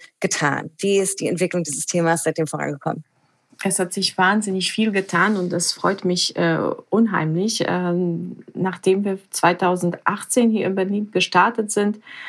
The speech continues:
Speaker 2: ähm, sind tatsächlich, äh, einige Player zu uns gekommen und, äh, gemeinsam auch mit Falco haben wir vor allem letztes Jahr einen Riesenschritt in Richtung, äh, Vernetzung im I-O-T-Bereich gemacht. Wir haben einen Verein gegründet, I O T Plus Network.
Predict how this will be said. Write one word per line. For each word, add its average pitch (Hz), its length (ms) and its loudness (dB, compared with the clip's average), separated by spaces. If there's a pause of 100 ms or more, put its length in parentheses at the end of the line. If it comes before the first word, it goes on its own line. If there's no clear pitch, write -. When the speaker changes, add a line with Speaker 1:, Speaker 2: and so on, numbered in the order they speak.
(320)
Speaker 2:
ähm, 180 380 6
sind 196 220 0
tatsächlich, 196 760 0
äh, 180 220 4 (140)
einige 214 340 4
Player 208 360 0
zu 196 180 0
uns 262 260 2
gekommen 214 560 2
und, 180 540 -2
äh, 180 260 0
gemeinsam 175 500 0
auch 170 160 -2
mit 175 140 -4
Falco 202 580 0 (380)
haben 190 300 2
wir 190 120 0
vor 190 180 0
allem 175 200 0
letztes 196 480 0
Jahr 180 160 4
einen 175 160 2
Riesenschritt 226 720 2
in 202 180 0
Richtung, 208 580 -2
äh, 190 160 0
Vernetzung 202 580 0
im - 140 -4
I-O-T-Bereich 202 760 -2
gemacht. 196 520 -2
Wir 180 120 0
haben 170 220 0
einen 175 180 -2
Verein 180 400 0
gegründet, 208 580 -2
I 185 120 0
O 185 40 -2
T 180 140 -4
Plus 214 380 -2
Network. 208 560 0